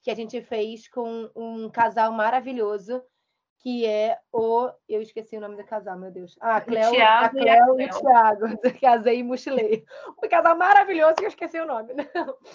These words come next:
Speaker 1: é o... é a Cleo e o Thiago. E aí,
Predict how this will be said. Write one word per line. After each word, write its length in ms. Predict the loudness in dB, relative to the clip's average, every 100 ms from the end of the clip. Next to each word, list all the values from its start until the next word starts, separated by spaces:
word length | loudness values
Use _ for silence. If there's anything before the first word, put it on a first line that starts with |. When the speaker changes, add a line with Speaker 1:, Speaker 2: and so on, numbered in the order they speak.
| -20 -18
Speaker 1:
é 100 | -12
o... 220 | -4 -2 -2 0
é 180 | 0 -2
a 220 | -4 -8
Cleo 320 | -8 -4 -4
e 120 | -4 -10
o 60 |
Thiago. 520 | -6 -4 -4 -8 -16 _ _ _ _
E 120 | -8 -4
aí, 1040 | -2 -4 -8 -16 -16 -16 -14 -12 -8